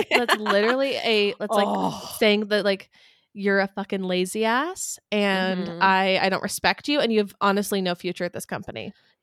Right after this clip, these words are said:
Speaker 1: Anytime someone ever does that to you, next, tell me their name. I'm gonna create a fake Glassdoor account under their name and start
Speaker 2: <laughs>
Speaker 1: writing shit about them, their manager, about the company, about
Speaker 2: Perfect.
Speaker 1: Meta.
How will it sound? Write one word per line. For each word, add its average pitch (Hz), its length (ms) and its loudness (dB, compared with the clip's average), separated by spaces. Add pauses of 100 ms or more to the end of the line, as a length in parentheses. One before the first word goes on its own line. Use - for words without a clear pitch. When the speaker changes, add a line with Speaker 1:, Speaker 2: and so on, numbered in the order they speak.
(180)
Speaker 1:
Anytime 277 380 -2
someone 233 220 -4
ever 190 180 -2
does 185 180 -2
that 185 140 -6
to - 100 -6
you, 190 120 -2
next, 175 440 -6 (120)
tell 190 160 -4
me 208 100 -2
their 269 160 -4
name. 180 340 -2
I'm 185 140 -4
gonna 190 160 -4
create 185 220 -4
a 180 40 -4
fake 190 320 -6
Glassdoor 180 480 -6
account 233 460 -10
under 185 180 -4
their - 240 6
name 196 300 4 (300)
and 226 100 0
start 208 240 2
Speaker 2:
<laughs> - 0 -
Speaker 1:
writing 185 260 0
shit - 320 -2
about 180 520 -2
them, 180 400 -2
their 185 180 2
manager, 233 720 0 (380)
about 202 180 -2
the 190 80 -10
company, 220 640 -2
about 262 280 4
Speaker 2:
Perfect. 196 140 4
Speaker 1:
Meta. 240 480 0